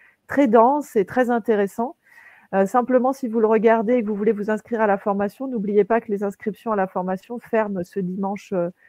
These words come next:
trente avril. Donc, ne traînez pas non plus. Et après, en fait, dès le, le lendemain du premier mail, ils reçoivent la deuxième vidéo.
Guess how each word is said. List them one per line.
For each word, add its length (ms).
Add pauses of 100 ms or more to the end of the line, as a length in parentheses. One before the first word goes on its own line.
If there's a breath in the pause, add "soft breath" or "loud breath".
(220 soft breath)
trente 280
avril. 360
Donc, 200
ne 100
traînez 380
pas 160
non 120
plus. 280 (500 soft breath)
Et 100
après, 320
en 100
fait, 320
dès 160
le, 600
le 200
lendemain 540
du 100
premier 360
mail, 300
ils 60
reçoivent 560
la 140
deuxième 360
vidéo. 400